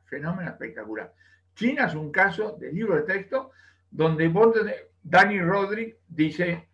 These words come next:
"Los chinos no inventaron ningún principio económico, sino los aplicaron todos". Y la famosa anécdota, anécdota, no es una anécdota, de Deng Xiaoping, mil novecientos setenta y ocho había una sequía.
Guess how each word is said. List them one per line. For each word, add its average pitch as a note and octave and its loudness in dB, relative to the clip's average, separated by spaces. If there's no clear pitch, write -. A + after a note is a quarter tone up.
"Los E3 4
chinos G#3 -2
no F3+ 0
inventaron E3 2
ningún E3 2
principio D#3+ -2
económico, F3 -2
sino F3 -4
los C#3+ -4
aplicaron C#3 -2
todos". B2+ -4
Y D3+ 0
la C#3+ 6
famosa G#3 2
anécdota, F#3 0
anécdota, E3+ 0
no F3 -2
es E3+ -8
una E3+ -10
anécdota, A3+ 2
de - -6
Deng G#3+ -2
Xiaoping, A3 0
mil E3 -4
novecientos F#3 0
setenta F#3+ -4
y - -4
ocho F#3+ 2
había F#3+ 0
una E3+ -2
sequía. F3 -4